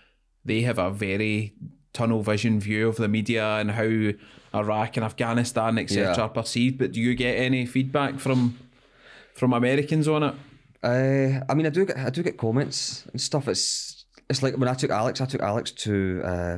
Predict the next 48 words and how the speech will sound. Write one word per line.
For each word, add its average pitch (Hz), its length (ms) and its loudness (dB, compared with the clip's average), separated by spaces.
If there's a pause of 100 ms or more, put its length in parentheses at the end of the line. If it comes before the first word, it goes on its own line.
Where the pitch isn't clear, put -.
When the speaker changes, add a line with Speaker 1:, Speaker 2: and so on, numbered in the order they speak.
Speaker 2:
Pakistan 95 440 -4
as 85 120 -6
well, 95 320 -2
and 120 80 2
Speaker 1:
Mm-hmm. 113 100 2
Speaker 2:
a - 20 2
couple 131 180 -2
of - 40 -12
people, 95 400 -4 (640)
uh, 85 360 -2 (380)
would 98 120 -4
joke 110 260 -2
with 123 160 -4
him, 117 100 0
saying, 104 160 -4
"Oh, 98 60 0
we 98 100 -4
don't - 140 -2
like 101 180 -2
yous 110 200 -4
here. 117 160 -2
Speaker 1:
Yeah. 101 360 0
Speaker 2:
We - 40 0
don't 104 120 0
like 101 200 -2
your 110 80 0
country," 101 320 0
Speaker 1:
Yeah. 90 60 -2
Speaker 2:
all 135 140 2
this 131 180 0
sort 117 120 -2
of 113 60 -8
stuff. 117 160 -4
Speaker 1:
Mm-hmm. 117 240 2 (1040)
Speaker 2:
But 127 180 0
the, 127 80 2
the, 104 200 -6
honestly, 170 400 0
the, 78 280 -2 (500)
the 120 100 -2
way 151 120 2
people 156 240 -2
think 123 200 -2
the 98 60 0
West, 101 240 0
there's, 104 120 -4
there's 90 240 -4
this 95 320 -6